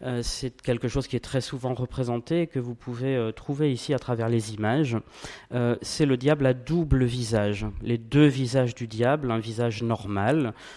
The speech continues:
euh, placé, euh, là où il y a la tête, et puis un autre visage un peu déplacé qui peut surgir sur les articulations du corps, euh, et plus probablement sur les parties génitales ou bien sur le derrière, par exemple,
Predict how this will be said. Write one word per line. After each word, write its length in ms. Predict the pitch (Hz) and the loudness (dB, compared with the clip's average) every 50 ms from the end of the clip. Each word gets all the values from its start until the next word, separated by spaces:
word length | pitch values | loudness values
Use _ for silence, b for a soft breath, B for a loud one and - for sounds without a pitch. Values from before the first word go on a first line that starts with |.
| B B B B B | B B B B B
euh, 140 | 113 110 107 | -6 -4 2
placé, 680 | - - 110 107 107 - - - - 127 123 123 120 | 4 4 4 8 8 8 8 8 4 4 2 4 4
euh, 160 | 117 107 104 | 4 4 4
là 220 | 104 110 110 113 110 | 4 4 4 6 6
où 100 | 110 113 | 6 6
il 120 | 107 101 | 4 2
y 60 | 104 | -2
a 60 | 104 101 | -2 -2
la 120 | 104 104 | -4 -4
tête, 340 | - - 151 170 170 - - - | -2 0 0 0 0 -2 -4 -4
et 100 | 135 120 | -4 -2
puis 140 | - - | 0 2
un 220 | 143 123 123 127 139 | 2 4 4 6 8
autre 320 | 160 175 165 - - 143 | 8 6 6 4 0 -2
visage 580 | 123 117 127 113 131 147 156 160 151 127 120 117 B B B B B B | -2 -2 -2 0 2 2 4 4 2 0 -2 -8 B B B B B B
un 140 | 127 127 120 | 0 0 0
peu 200 | - - 135 120 | 0 0 -2 0
déplacé 720 | 117 123 131 120 - 120 123 117 - - - 165 175 180 | 2 2 2 2 4 2 0 0 0 -2 0 0 0 0
qui 200 | - - - 123 | -2 -4 -8 -8
peut 320 | 113 _ - - 139 139 135 | -8 _ -4 0 0 0 0
surgir 420 | - - - 120 113 110 131 127 | 0 -2 -2 -2 -2 -2 -4 -4
sur 200 | - - 127 120 | -2 -2 0 0
les 320 | 117 117 120 117 107 110 120 | 2 2 2 2 2 2 0
articulations 640 | 110 - - - 120 - 127 123 120 117 - 127 | 0 0 -4 -12 -4 -2 0 0 0 2 2 0
du 120 | 120 120 120 | 0 0 -2
corps, 440 | - - 170 175 180 175 170 - - B B B B B B B B B - | 0 4 4 6 6 4 2 -2 -16 B B B B B B B B B -4
euh, 340 | - 127 127 123 120 123 120 - | -2 0 0 2 2 0 0 0
et 100 | 131 123 | -2 -4
plus 160 | - - 131 | -2 -4 -4
probablement 560 | - - - 120 113 117 110 113 117 120 123 | -4 -2 -2 2 2 2 2 2 2 2 2
sur 160 | 120 - - 120 | 0 0 -2 -2
les 120 | 117 113 | 0 4
parties 360 | - - - - - - 120 | 4 4 4 4 0 -6 -6
génitales 480 | 113 120 117 113 107 - - 135 135 123 | -4 -4 -6 -6 -8 -6 -6 -6 -4 -4
ou 80 | 120 | -6
bien 240 | 110 - 123 127 127 | -4 -2 -2 0 6
sur 220 | - - - - 120 | 10 10 10 10 10
le 100 | 120 120 | 4 -2
derrière, 680 | 110 120 117 110 - 107 101 95 98 98 113 - - - | 0 0 0 0 -2 -2 0 0 2 0 0 0 -2 0
par 200 | - 123 113 113 | 0 0 0 0
exemple, 500 | 107 101 107 113 127 131 - - 123 | -2 0 0 2 2 2 0 -2 -4